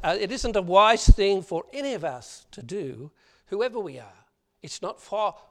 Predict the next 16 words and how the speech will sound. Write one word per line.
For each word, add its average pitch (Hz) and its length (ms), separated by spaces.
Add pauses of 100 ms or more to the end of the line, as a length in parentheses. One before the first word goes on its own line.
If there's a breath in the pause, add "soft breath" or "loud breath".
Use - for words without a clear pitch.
wise 208 440
for 185 220
us 208 220
to 160 120
compare 208 680
ourselves 156 560 (300 soft breath)
with 143 180
others 220 300
or 170 160
let 175 320
others 190 380
be 175 360
our 147 140
measure 160 520 (600 soft breath)
in 151 160
life. 180 540